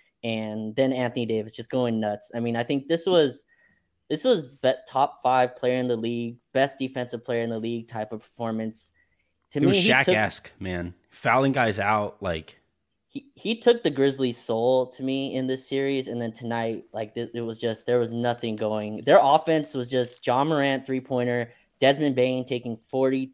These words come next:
Speaker 1: you know, forty-footers 'cause he just can't get to the rim, and, uh,
Speaker 2: Yeah.
Speaker 1: you know, being able to play off Ja, and obviously Luke Kennard being out hurts.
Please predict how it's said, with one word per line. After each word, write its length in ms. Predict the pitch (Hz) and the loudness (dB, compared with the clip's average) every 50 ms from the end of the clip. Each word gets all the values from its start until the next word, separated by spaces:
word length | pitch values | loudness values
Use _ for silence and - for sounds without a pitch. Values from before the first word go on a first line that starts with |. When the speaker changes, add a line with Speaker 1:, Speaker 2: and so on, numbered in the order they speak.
| _ _ _ - | _ _ _ -8
Speaker 1:
you 60 | 120 | -6
know, 120 | 117 113 | -6 -6
forty-footers 640 | - - 135 131 127 127 131 - 127 123 120 120 117 | -4 -2 -2 -2 -2 -2 -2 -2 -2 -2 -2 -2 -4
'cause 160 | - 117 110 | -8 -12 -14
he 80 | - 127 | -12 -12
just 180 | 127 123 - - | -12 -12 -14 -10
can't 280 | - 135 127 120 - - | -8 -8 -8 -8 -6 -4
get 160 | 127 120 - | -6 -4 -4
to 100 | - 117 | -6 -8
the 100 | 117 110 | -6 -4
rim, 420 | 110 117 120 120 117 117 117 113 - _ _ _ _ _ _ _ | -4 -2 -2 -2 -2 -4 -4 -6 -10 _ _ _ _ _ _ _
and, 260 | 117 113 110 107 104 | -6 -4 -4 -4 -2
uh, 40 | 107 | -2
Speaker 2:
Yeah. 160 | 104 101 85 87 | -2 -2 -2 -4
Speaker 1:
you 60 | 120 | -4
know, 100 | 117 110 | -4 -4
being 200 | 107 127 127 127 | -4 -4 -2 0
able 140 | 127 127 127 | 0 0 0
to 80 | 120 113 | -2 -4
play 240 | - - 127 123 123 | -2 0 2 4 6
off 220 | 120 120 113 117 - | 4 4 2 0 -2
Ja, 280 | 120 113 113 110 110 | 0 2 2 2 2
and 100 | 110 113 | 0 -2
obviously 260 | 117 120 117 - - 113 | -4 -4 -6 -8 -8 -10
Luke 200 | 123 120 - - | -10 -8 -8 -8
Kennard 300 | 117 113 113 117 113 110 | -6 -2 -2 -2 -2 -2
being 200 | 117 110 110 110 | -4 -6 -6 -6
out 180 | 107 104 107 | -6 -6 -4
hurts. 420 | 123 143 147 135 131 - - - | 0 0 2 2 0 -2 -10 -20